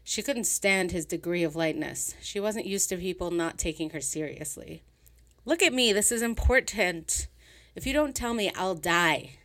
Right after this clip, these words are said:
I'll die. Dead. And you will be racked with guilt." The old man giggled, but his face still looked troubled. Troubled.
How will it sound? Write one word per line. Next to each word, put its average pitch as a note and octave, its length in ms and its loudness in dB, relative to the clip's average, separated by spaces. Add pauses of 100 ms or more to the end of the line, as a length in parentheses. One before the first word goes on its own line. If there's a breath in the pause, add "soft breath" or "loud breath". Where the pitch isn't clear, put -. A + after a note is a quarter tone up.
(200)
I'll G3 160 2
die. F#3 680 6 (500 soft breath)
Dead. F#3+ 480 6 (520 soft breath)
And F#3+ 220 -4
you A3 240 4
will F#3+ 140 2
be F3 160 2
racked F3 440 4
with D#3+ 200 -4
guilt." - 460 -4 (1000 loud breath)
The G3+ 140 -2
old G#3+ 240 2
man G#3 220 2
giggled, D#3+ 520 -2
but D#3 140 -4
his E3+ 180 -6
face E3+ 240 -2
still E3 260 -4
looked D3+ 280 -8
troubled. D3+ 480 -10 (1700 soft breath)
Troubled. - 460 -10